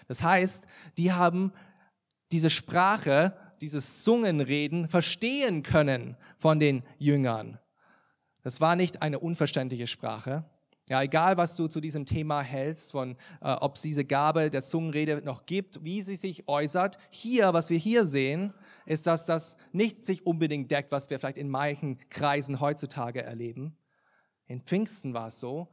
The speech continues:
dass es keine unverständliche Engelssprache war, sondern dass jeder in seiner eigenen Landessprache, seiner Muttersprache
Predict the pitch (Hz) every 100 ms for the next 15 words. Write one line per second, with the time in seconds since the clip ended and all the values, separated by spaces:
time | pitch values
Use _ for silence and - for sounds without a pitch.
0 | _ 135 147 147 - 180 220 180 165 147
1 | 139 - 131 127 135 123 135 127 120 -
2 | - 110 110 113 110 127 165 _ _ _
3 | - 160 170 170 139 143 240 254 180 151
4 | 165 175 180 170 - 196 233 262 254 190
5 | 190 202 - 151 175 247 269 185 - 160
6 | 165 180 185 185 226 262 208 - 151 151
7 | 180